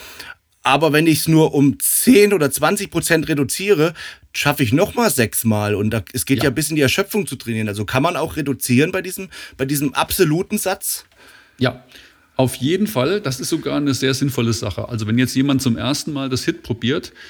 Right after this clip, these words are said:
Speaker 2: dann reicht's vollkommen aus, wenn er bis zum Muskelversagen trainiert. Also wenn er sagt, „Ich habe jetzt hier elf Wiederholungen gemacht, die zwölfte ging nicht mehr, jetzt lege ich das Gewicht ab und mache die nächste Übung.“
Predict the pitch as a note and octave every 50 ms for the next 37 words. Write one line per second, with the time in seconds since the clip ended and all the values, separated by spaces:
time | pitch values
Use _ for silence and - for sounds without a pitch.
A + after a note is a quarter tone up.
0 | - - _ _ _ B2+ A#2+ A#2+ C3 C3 C3 - - C3 B2+ C3+ - C#3 C3 B2
1 | G2+ A2+ C3+ C#3 - C3 A#2+ B2 B2 A2 B2 - - B2+ A#2+ D3 D3 - - A#2+
2 | A#2 G#2 - - G2+ G#2+ A2+ A#2 A#2+ A#2+ A2+ - A2+ A2+ B2 C#3+ C3+ B2 A#2 A2
3 | G#2+ G#2+ A2 A2 G#2+ B2 A#2+ A#2 - - B2+ C3 C3 A#2+ - B2+ B2+ A2+ B2+ D3
4 | - C#3 B2+ B2 A#2+ A#2+ C3+ C#3+ C#3 C3 A#2+ A#2 A2 A2 C3+ C3+ - - B2+ A#2
5 | - B2+ B2 B2 - - A2+ C3 C#3+ D#3 D#3 C3+ - C#3+ C#3 C3+ B2+ A#2+ G#2+ -
6 | B2 B2+ B2+ C3 B2 - A#2+ - - A2+ A#2 C#3+ - - A#2+ C3 - C3+ B2+ B2
7 | A#2+ G#2 B2 A#2 A2+ A2+ G#2 - - A2+ A2 G#2 G2 - -